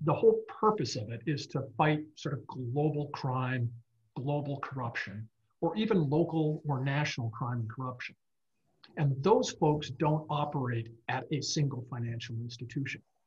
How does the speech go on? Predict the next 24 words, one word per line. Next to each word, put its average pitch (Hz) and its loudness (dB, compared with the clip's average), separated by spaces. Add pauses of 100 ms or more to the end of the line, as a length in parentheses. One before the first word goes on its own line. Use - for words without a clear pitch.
(140)
They 170 4
don't 220 4
operate 143 2
within 131 -4
a 127 -8
single 120 -6
state, 170 0
within 135 -6
a 120 -6
single 127 -6
country. 160 2 (720)
They're 190 4
operating 165 6 (160)
all 156 4
over 156 2
the 117 -4
place. - -12
And 147 2
yet 185 2
the 156 4
regime 143 2
that 165 -2
we 131 -4 (160)
built 110 -2